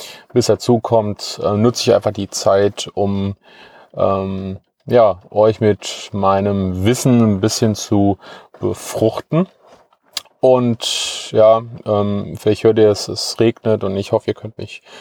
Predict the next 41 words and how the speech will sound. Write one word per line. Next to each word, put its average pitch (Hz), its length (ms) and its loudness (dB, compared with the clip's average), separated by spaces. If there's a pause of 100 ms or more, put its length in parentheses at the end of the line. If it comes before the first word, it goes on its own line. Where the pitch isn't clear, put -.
(320)
ähm, 98 240 -2
hier 101 80 -6
gut - 320 -8
hören. 123 340 4
Ich 110 120 -4
sitze 113 180 -4
jetzt 104 80 -4
auf - 80 -6
dem - 100 -20
Parkplatz 123 720 2
und, 98 540 -8
äh, 101 40 -10 (140)
warte 98 320 0
auf - 80 -18
meinen 101 140 -10
Zug. - 440 -16 (640)
Und, 120 680 2
ähm, 117 560 2
in 113 140 -4
dem 120 240 2
Zusammenhang 127 600 0
habe 113 100 0
ich - 100 -16
gedacht, 110 380 0
naja, 110 240 4
ist - 180 -4
wieder 101 140 2
eine 95 180 -4
schöne, 98 460 -8 (320)
äh, 110 80 -12
Möglichkeit, 123 580 0
mal 110 80 -2
wieder 101 300 2
das - 220 -8
Mikrofon 131 400 -2
anzustecken 113 600 -2
und 95 260 -10
eine 95 120 -10
kleine 80 240 -8
Folge 110 380 2
aufzunehmen. 131 640 0